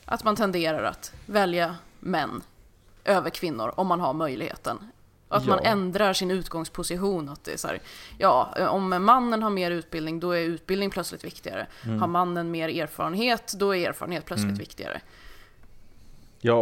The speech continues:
Speaker 2: och, eh, om, eh, man, eh, avkönar, eh, C Vs
Speaker 1: Mm.
Speaker 2: till exempel,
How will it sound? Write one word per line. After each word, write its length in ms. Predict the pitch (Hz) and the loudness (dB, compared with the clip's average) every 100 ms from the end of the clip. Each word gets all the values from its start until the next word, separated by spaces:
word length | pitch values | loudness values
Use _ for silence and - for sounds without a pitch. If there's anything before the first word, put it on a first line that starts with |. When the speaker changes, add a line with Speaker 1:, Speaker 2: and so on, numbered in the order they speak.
| 107 | 6
Speaker 2:
och, 220 | - - | 4 2
eh, 180 | 107 101 | 4 6
om, 400 | - 110 101 101 | 4 4 2 0
eh, 200 | 98 90 - | 0 -2 -6
man, 320 | 113 107 101 | 0 2 2
eh, 260 | 98 95 92 - | 0 -2 -4 2
avkönar, 1080 | 113 110 87 90 - 127 131 127 110 104 98 90 - - - - - | 6 6 4 2 2 6 6 4 4 2 2 -4 -12 -20 -20 -16 -2
eh, 240 | 104 98 98 | 0 0 -2
C 340 | - 95 123 87 | -6 0 4 4
Vs 40 | |
Speaker 1:
Mm. 120 | 120 120 | 4 2
Speaker 2:
till 220 | - 87 | 0 -6
exempel, 520 | - 82 - 69 - | -4 -6 -4 -6 -6